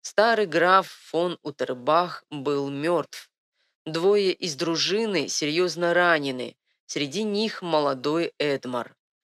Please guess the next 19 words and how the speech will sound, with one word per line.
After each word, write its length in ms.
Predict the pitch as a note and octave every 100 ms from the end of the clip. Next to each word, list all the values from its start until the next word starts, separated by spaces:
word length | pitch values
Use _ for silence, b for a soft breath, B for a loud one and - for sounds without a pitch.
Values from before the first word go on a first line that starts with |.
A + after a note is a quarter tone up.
| _ _ _
На 140 | D3+
телах 420 | D3 F#3 F#3+ G3+ E3+
бандитов 760 | E3+ E3+ D#3 F3+ A3 D3 C3+
не 100 | D3
нашлось 500 | D3+ D#3+ - G3+ F#3+
никаких 560 | F3+ F3 E3+ - F#3 -
опознавательных 880 | E3 C#3+ D#3+ D#3+ E3 - D#3+ D#3+
знаков, 680 | C#3+ D#3 F#3 F3+ C#3+ A#2+ - _ B B _
вероятно, 540 | C#3+ F3+ A3+ A#3+ G#3
типичные 800 | G3 - - E3 D#3+ - D#3+ E3
наемники. 960 | D#3+ E3 D#3+ G3 E3+ C3+ A#2+ - A2 C3 _ _ _ _
«Интересно, 840 | - E3 - G3+ F#3 C3+ C3 C3 B2+
однако», 580 | B2+ C3+ C3 B2+ - B2+
подумал 500 | C3+ B2+ C3 C3+ -
он, 300 | C#3 C3 B2+ b b _
«если 360 | D3 C#3+ - C#3+
основная 680 | - C#3 D#3 D3+ D#3 D3+
цель 440 | C#3+ - F3+ D3+ B2
принцесса, 960 | - C#3 C3+ - G3 A#3+ - C#3 A#2+